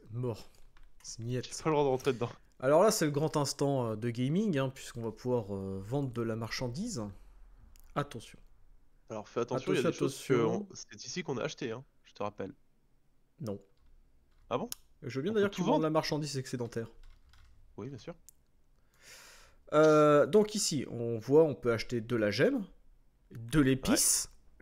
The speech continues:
Speaker 2: Ouais. Ouais.
Speaker 1: Ok. Et, euh,
Speaker 2: Mhm.
Speaker 1: des fourrures.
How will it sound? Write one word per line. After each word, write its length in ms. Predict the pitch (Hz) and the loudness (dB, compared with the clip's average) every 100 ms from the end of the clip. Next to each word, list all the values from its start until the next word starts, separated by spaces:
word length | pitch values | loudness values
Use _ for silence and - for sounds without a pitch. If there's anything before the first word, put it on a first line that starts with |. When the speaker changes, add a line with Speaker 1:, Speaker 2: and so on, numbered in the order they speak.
| - - - | -20 -20 -10
Speaker 2:
Ouais. 60 | 95 | -6
Ouais. 180 | - - - - - - - - - - - - - - 277 | -6 -8 -20 -20 -20 -20 -20 -20 -20 -20 -20 -20 -2 2 2
Speaker 1:
Ok. 40 | - - - - - - - | 0 -20 -20 -20 -20 -6 4
Et, 220 | 202 - | 6 6
euh, 120 | 127 120 | 6 4
Speaker 2:
Mhm. 20 | |
Speaker 1:
des 80 | 123 | 2
fourrures. 400 | - 233 135 - | 2 4 2 0